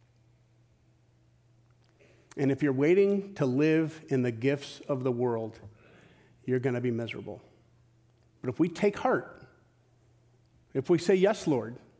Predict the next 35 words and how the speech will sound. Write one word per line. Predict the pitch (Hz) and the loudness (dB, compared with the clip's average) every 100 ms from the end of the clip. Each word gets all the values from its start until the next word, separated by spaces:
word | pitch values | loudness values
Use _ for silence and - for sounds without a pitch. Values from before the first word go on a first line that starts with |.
| _ _ _ _ _ | _ _ _ _ _
I | 151 156 | -2 0
trust | - 165 - | 2 0 0
your | 147 180 240 | 2 4 4
way | 160 143 135 135 - - - _ _ | 4 4 2 0 -6 -20 -20 _ _
over | 147 156 | 0 2
the | 156 | 4
world's | 156 175 127 | 4 4 2
way," | 127 104 - - _ _ _ _ _ _ _ _ _ _ _ _ _ | -4 -6 -12 -18 _ _ _ _ _ _ _ _ _ _ _ _ _
then | 151 139 | 2 4
we | 180 | 6
need | 196 220 | 6 6
not | 220 190 | 4 4
be | 214 | 2
afraid. | - 202 139 143 190 - - _ _ _ - | 2 2 2 0 -6 -10 -20 _ _ _ -8
We | 143 143 | 0 2
need | 180 214 | 4 4
not | 202 196 156 | 4 2 0
live | 147 180 208 196 | 4 6 6 4
in | 175 | 2
a | 147 | 0
perpetual | 139 135 - 226 - 208 | -2 -2 0 0 0 -2
state | - - 170 156 156 - - - - | 0 2 4 2 0 -14 -20 -20 -4
of | 185 | -4
thinking | - - 196 - 196 156 | -2 2 2 4 2 2
that | 143 | 2
the | 139 | 0
lion | 135 139 151 165 165 147 | 0 2 2 2 2 2
is | 127 | 0
coming | - 156 151 147 | -2 2 2 2
to, | - 135 - - | 0 -4 -6 -6
to | 139 | -6
pounce. | - 143 117 - - - - _ _ _ _ _ | -2 -2 -2 -6 -16 -20 -20 _ _ _ _ _
We | 147 | 0
can | 151 180 | 2 2
say, | - 175 160 151 135 | 2 2 4 2 0